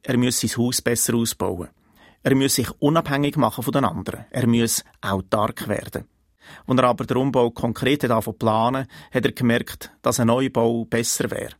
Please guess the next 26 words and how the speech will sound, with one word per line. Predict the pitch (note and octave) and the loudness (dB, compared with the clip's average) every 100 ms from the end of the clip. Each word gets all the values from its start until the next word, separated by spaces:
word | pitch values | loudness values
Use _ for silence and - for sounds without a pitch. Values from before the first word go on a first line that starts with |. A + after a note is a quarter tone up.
| _ _ _ _ | _ _ _ _
Und | - A#2 | -4 -2
zwar | A#2 A#2 A#2 - _ _ | 2 4 2 -2 _ _
ein | B2 | -4
Bunker. | B2+ C#3+ D3+ - - - _ | 0 0 -2 -10 -12 -14 _
Einer, | - B2 E3 G3+ - - - | -2 2 2 0 -4 -20 -2
wo | B2 | 0
jeder | A#2+ D#3 C#3+ | 2 0 -2
Krieg, | - B2 D#3+ G#3+ | -2 -2 -2 0
jede | A#2 A2+ A#2 | -2 0 2
Bombe, | A#2+ C#3+ D#3 D#3+ - - | 2 2 -2 -4 -6 -4
jede | B2 D3 C#3+ - | 0 0 0 -2
A-K-W-Katastrophe, | A#2 C3+ - C3 C3 C3 C3 - B2 - A#2+ A#2 - - A#2+ - | 0 -2 -2 -2 -2 -2 -4 -4 -8 -2 0 0 0 -6 -6 -8
jede | A2+ B2 C#3 C#3 B2 | 0 0 0 -2 -2
Gletscherschmelzüberschwemmung | - A#2 - - C3+ C3+ B2 B2+ - A2 - A#2 A2+ A#2 A2+ | -2 -2 0 -4 -2 0 0 0 -2 -2 0 0 2 0 -2
überstanden | A#2+ - - G#2+ G#2 A#2 | -6 -4 -2 -2 -2 -4
hat. | - - - _ _ _ _ _ _ _ _ _ - - - _ _ | -8 -12 -18 _ _ _ _ _ _ _ _ _ -20 -20 -20 _ _
Es | E3 | 0
ist | G#3 G#3 | 2 2
ihm | E3 | 2
dann | D3+ | 2
aber | C#3+ - | 0 -4
zu | - | -2
teuer | A#2 A2+ | 0 0
gekommen. | - F#2 F#2 F#2 _ _ _ - | -2 -4 -6 -8 _ _ _ -6
Und | B2 | 0
darum | C#3+ F3+ B3+ | 2 2 0